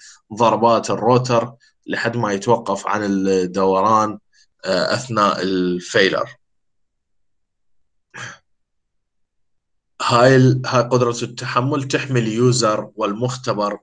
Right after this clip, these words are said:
من تحطم الأشياء في حالة فشل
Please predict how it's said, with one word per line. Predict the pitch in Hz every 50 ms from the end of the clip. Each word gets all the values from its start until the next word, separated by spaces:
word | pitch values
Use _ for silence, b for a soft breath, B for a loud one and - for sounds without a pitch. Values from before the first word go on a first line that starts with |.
| _ -
من | 113 110 104 104 -
تحطم | - 113 107 - - 120 120 - _ - 120 131 139 156 147 127 - -
الأشياء | 101 95 76 92 95 - - 104 107 110 107 104 - - -
في | - 101 92 95
حالة | - 101 98 104 101 101
فشل | 101 - - 101 98 - - 101 98 95 92 92